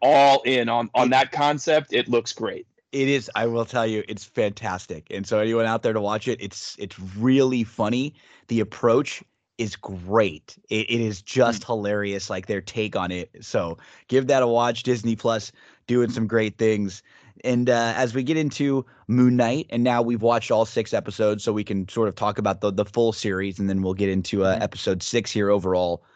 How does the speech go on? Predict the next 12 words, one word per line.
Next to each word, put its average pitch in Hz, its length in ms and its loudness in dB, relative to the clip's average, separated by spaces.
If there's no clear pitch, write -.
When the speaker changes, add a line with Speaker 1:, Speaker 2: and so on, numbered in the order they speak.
Speaker 2:
I 135 60 2
really, 143 540 4
really 120 380 2
enjoyed 104 720 0
this 104 260 -2
one, 98 320 0
Tim, 104 300 -4
in, 101 160 -2
in 104 160 -2
kind 107 240 0
of 95 200 -4
Speaker 1:
Yeah. 95 180 -6